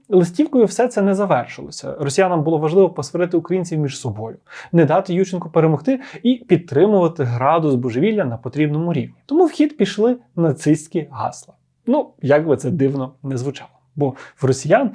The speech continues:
ще з часів існування Радянського Союзу взагалі все дуже просто. В будь-якій незрозумілій ситуації називай опонента нацистом, фашистом та накручуй істерію.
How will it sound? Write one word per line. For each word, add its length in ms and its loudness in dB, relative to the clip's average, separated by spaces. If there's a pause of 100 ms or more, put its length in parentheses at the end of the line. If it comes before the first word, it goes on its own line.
(140)
ще 160 0
з 60 -4
часів 260 0
існування 440 -2
Радянського 440 -4
Союзу 440 0 (200)
взагалі 280 4
все 260 -2
дуже 260 2
просто. 440 -8 (420)
В 140 -2
будь-якій 440 4
незрозумілій 580 2
ситуації 640 -6 (120)
називай 380 2
опонента 560 -2 (280)
нацистом, 580 2 (100)
фашистом 640 2 (260)
та 300 2
накручуй 480 0
істерію. 520 -4